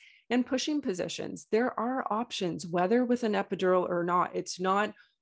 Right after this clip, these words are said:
only the stereotypical position that you'll see in the movies and on T V of giving birth on your back. And if that's where you want to be, that's great. You should be supported in that. But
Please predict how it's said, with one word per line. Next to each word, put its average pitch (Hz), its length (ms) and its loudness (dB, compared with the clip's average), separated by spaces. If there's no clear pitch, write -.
only 196 680 0
the 180 220 0
stereotypical 175 920 2
position 165 480 0
that 156 160 -2
you'll 175 120 0
see 170 200 -2
in 165 100 4
the 180 60 2
movies 165 400 2
and 160 160 -2
on 170 160 -6
T 180 220 -2
V 170 420 2
of 175 140 0
giving 160 260 2
birth 175 260 -4
on 160 100 -2
your 170 120 -2
back. - 320 -6
And 190 380 4
if 190 180 2
that's 170 280 0
where 294 120 -2
you 254 140 -2
want 196 200 0
to 165 60 -4
be, 190 440 -6
that's 226 360 0
great. 233 260 2
You 180 120 -2
should 180 200 -2
be 190 100 -4
supported 185 560 0
in 170 120 -2
that. - 300 -4
But 196 220 4